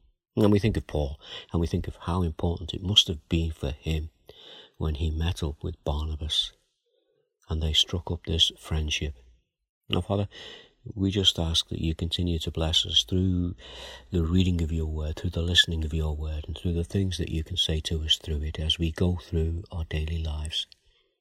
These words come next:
And we bring these things before you in the words of Jesus. Amen. Well, you know, I, I know that this song by Carole King, which is called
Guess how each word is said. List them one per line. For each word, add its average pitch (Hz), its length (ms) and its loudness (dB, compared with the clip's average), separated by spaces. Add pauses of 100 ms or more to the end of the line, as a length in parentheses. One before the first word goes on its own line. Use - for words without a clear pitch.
(160)
And 85 80 0
we 85 80 4
bring 90 280 4
these 82 240 0
things 80 220 -2
before 73 360 -6
you 78 160 -4 (360)
in 80 140 -4
the 82 100 -2
words 80 300 -4
of 82 80 -4
Jesus. 78 420 0 (840)
Amen. 78 320 -6 (2250)
Well, 82 100 8
you 82 60 8
know, 82 140 4
I, 95 260 4 (920)
I 95 100 8
know 113 180 10
that 85 120 2
this 90 180 6
song 80 580 2 (300)
by 78 300 2 (880)
Carole 82 420 4
King, 78 420 4 (420)
which 76 240 -6
is - 100 0
called 80 480 2